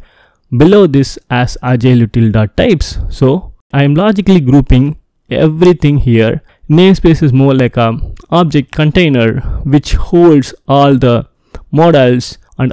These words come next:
all the operations so that you can able to use this as a group. So for example, here we are using U I D in main dot T S P. So that is coming from agile utils dot type because I have logically grouped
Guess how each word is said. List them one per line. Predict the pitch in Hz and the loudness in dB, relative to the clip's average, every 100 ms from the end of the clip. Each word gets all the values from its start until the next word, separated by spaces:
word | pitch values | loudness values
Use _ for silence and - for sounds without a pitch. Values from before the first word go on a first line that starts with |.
| - | -4
all | 139 156 147 | -2 0 0
the | 123 117 - - | 0 -4 -8 -2
operations | 180 - 151 139 - 131 127 - - - - - - | -2 2 2 2 0 -2 -2 -6 -12 -8 -6 -8 -12
so | - 151 139 | -6 -2 0
that | 143 143 | 0 -2
you | 139 | -2
can | 143 135 | 0 0
able | 143 147 | 0 0
to | 139 | 0
use | 135 160 160 135 - - - _ - | -2 2 2 2 -2 -12 -12 _ -2
this | 139 - | -2 -2
as | 143 - | -6 -6
a | 135 | -6
group. | 120 147 - - - | -4 -4 0 -2 -2
So | - 139 127 - - - | -6 -2 -2 -4 -20 -4
for | 143 | 0
example, | 131 135 135 131 131 - _ | 2 2 0 0 -2 -4 _
here | - 151 156 123 120 - _ - | 0 4 4 4 0 -6 _ 0
we | 135 | 2
are | 143 131 127 - | 4 2 0 -2
using | 151 185 - 135 | 2 2 2 0
U | 139 156 143 127 | 2 4 4 4
I | 117 | 2
D | 127 135 | 2 2
in | 131 123 | 2 2
main | 131 131 | 2 2
dot | 117 151 | 0 2
T | 175 | 0
S | - | 0
P. | - 110 123 - | 0 0 -2 -10
So | - 120 | -6 -2
that | 120 117 | 0 -2
is | - | -4
coming | 147 135 131 | 0 0 0
from | 131 113 | 0 0
agile | 107 110 117 107 | 0 0 2 0
utils | 98 107 - | 0 -4 -2
dot | 110 - | -4 0
type | 190 202 | 0 0
because | 120 131 - | 0 0 0
I | - | -2
have | 127 - 151 | -2 0 0
logically | 123 123 120 120 127 | 2 2 0 0 0
grouped | 110 123 120 | 0 0 0